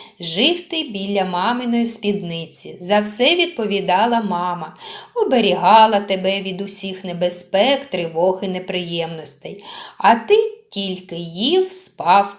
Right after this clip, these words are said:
і розважався. І от раптом мама лишилася десь за парканом,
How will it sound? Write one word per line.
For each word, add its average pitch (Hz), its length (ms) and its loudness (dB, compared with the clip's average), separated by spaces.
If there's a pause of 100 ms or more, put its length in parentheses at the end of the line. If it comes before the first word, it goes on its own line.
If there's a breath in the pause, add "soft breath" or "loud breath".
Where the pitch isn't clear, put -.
і 202 180 0
розважався. 175 1040 -4 (680 loud breath)
І 202 160 2
от 330 360 6
раптом 302 600 0 (200)
мама 330 680 2 (340 loud breath)
лишилася 240 1080 0
десь 180 340 -4
за 185 180 -2
парканом, 170 800 -4